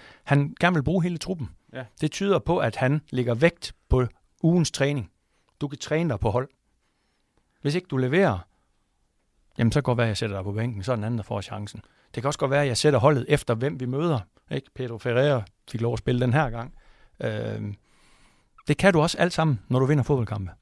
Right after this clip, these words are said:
Speaker 1: Når du taber fodboldkampe, så søger du hele tiden efter at få en basis. Finde noget, der fungerer sammen. Få rytmer, kombinationer, relationerne til at sidde. Øhm,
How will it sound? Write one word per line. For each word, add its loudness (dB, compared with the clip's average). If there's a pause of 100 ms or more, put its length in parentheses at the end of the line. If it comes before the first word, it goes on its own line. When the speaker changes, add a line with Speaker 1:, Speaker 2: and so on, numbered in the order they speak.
Speaker 1:
Når -8
du -10
taber 0
fodboldkampe, -6
så -10
søger 0
du -2
hele 0
tiden -4
efter -8
at -12
få -8
en -10
basis. -8 (360)
Finde 0
noget, 4
der -2
fungerer -2
sammen. -2
Få -6
rytmer, -4 (280)
kombinationer, 2 (320)
relationerne 2
til -4
at -2
sidde. 0 (500)
Øhm, -4